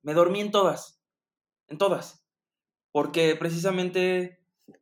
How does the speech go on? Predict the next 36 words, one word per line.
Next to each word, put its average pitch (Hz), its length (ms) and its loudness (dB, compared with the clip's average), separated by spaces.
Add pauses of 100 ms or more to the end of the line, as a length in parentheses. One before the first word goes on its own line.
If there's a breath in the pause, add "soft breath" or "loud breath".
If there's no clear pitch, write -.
(140)
para 156 200 2
mí 180 180 0
es 196 100 -6
un 196 100 -4
ambiente, 175 680 -6
una 156 160 -6
atmósfera 156 480 -4
de 123 160 -4
calma, 143 520 -2
de 127 100 -6
paz, 139 760 -2 (920)
este, 131 320 -8
y, - 360 -14
y 147 140 -14
yo 190 160 2
tengo 247 420 2
proble-, 156 460 -4
yo, 202 320 -4 (160)
para 131 140 2
los 135 180 -4
que 143 140 -10
no 160 240 -8
me 165 120 -8
conocen, 147 320 -10
sa-, 143 240 -10 (480)
a, - 80 -2
a - 240 0
veces 220 440 0
paso 208 340 -4
por 156 200 -4
temporadas 156 440 0
de 151 80 -6
problemas 156 400 -4
de 131 60 -8
sueño 147 260 -10
durísimas, 131 720 -12